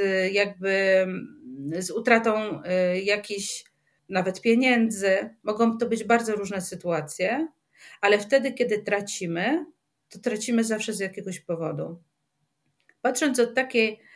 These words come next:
strony, em, tutaj relacyjnej, tej międzyludzkiej, to tracimy wtedy, kiedy tracimy jakąś uważność. Natomiast jeżeli spojrzymy,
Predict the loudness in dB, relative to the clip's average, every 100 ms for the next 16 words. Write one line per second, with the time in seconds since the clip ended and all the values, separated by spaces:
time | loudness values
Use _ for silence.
0 | -20 -8 -4 2 2 2 0 -2 -2 -8
1 | _ -6 -4 -2 -4 -4 -8 -6 -2 0
2 | 2 2 0 0 0 -2 -2 -4 -4 -6
3 | -6 -6 -6 -6 -4 0 0 -2 -10 _
4 | _ -20 -10 -6 -4 -2 -2 -2 -2 4
5 | 4 4 0 0 0 -2 -6 -6 -4 -4
6 | -6 -8 -8 -4 -4 -4 -8 -12 -14 _
7 | -20 -18 -18 -6 -4 0 2 2 0 0
8 | 0 -2 -4 -4 -4 -2 -2 -2 0 -2
9 | -4